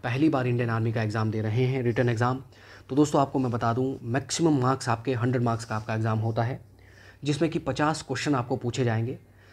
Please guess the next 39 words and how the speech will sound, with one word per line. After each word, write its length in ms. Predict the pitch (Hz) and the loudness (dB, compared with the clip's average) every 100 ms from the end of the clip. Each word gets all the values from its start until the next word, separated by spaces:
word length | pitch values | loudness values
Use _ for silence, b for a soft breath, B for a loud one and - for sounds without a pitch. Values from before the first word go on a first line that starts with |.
| b b - | b b -4
फिफ्टीन 440 | 147 139 190 208 | -4 2 2 4
क्वेश्चंस 400 | 170 135 - 147 | 2 -4 -2 0
आपको 240 | 131 135 | 0 -2
जनरल 360 | 127 123 127 - - - 131 | 0 0 0 -2 -10 -12 -4
नॉलेज 280 | 120 127 135 | 0 0 0
के 80 | |
होंगे, 280 | 135 127 151 - - b b b - | 0 -2 -6 -12 -20 b b b -8
फिफ्टीन 360 | 135 - 175 | -2 4 4
क्वेश्चन 280 | 170 123 139 | 2 -2 -2
आपको 200 | 123 123 | -2 -4
साइंस 240 | 131 131 | -4 -4
के 100 | - | -4
पूछे 240 | 131 135 143 | -4 -2 0
जाएंगे, 300 | 135 135 143 B B | 0 -2 -6 B B
फिफ्टीन 360 | 151 - 180 | -2 4 4
क्वेश्चन 280 | 180 131 143 | 4 -2 -2
आपको 200 | 127 127 | -2 -2
मैथ 200 | 120 131 | 0 -2
के 160 | - 127 | -2 -6
पूछे 240 | 135 143 | -4 -2
जाएंगे 240 | 127 127 | -2 -2
और 100 | 135 - | -4 -4
पाँच 220 | 139 147 | -4 -4
क्वेश्चन 260 | - 120 135 | -6 -4 -4
आपको 220 | 120 147 | -2 0
रीजनिंग 280 | 131 123 117 | 2 2 -2
के 60 | |
पूछे 260 | 120 113 113 | -4 -4 -4
जाते 240 | 104 107 | -4 -6
हैं। 120 | 117 - - B B B | -12 -16 -20 B B B
पास 260 | 143 147 | 2 2
मार्क्स 240 | 147 147 123 | 0 -2 -6
आपको 200 | 127 156 | -8 -8
थर्टी 260 | 123 113 | -6 -6
फ़ाइव 180 | 123 123 | -2 -2
मार्क्स 240 | 120 120 120 | -2 -4 -4
लेना 180 | 120 | -4
ज़रूरी 340 | 117 117 135 151 | -2 0 2 2
है। 200 | 160 | -2